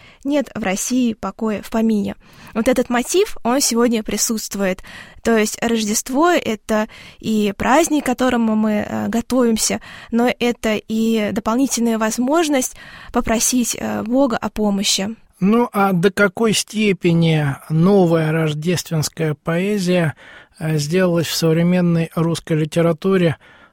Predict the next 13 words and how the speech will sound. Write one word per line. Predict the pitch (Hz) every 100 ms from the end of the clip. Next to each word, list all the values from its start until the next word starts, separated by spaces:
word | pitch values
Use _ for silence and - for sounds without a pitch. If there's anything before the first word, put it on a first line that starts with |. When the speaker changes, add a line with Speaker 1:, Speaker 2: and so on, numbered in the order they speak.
| _
Speaker 2:
массовой, | 160 190 208 175 - 170 165 165
или | - 208 220 196
это | 185 180
всё-таки | 170 - 185 - 175
какие-то | 170 156 180 170 170
очень | 170 165 - 147 - - - - _
редкие | 160 180 226 208 - 180 180
огоньки, | 180 165 170 170 160 - 202 196 180 120 - 202
а, | 160 156 156 147 143 143 147 147 160 170 165
в | 156 156
океане | - 170 175 175 170
безрелигиозной | 156 151 165 165 165 165 165 190 175 147 151 143
поэзии? | 156 147 135 127 127 120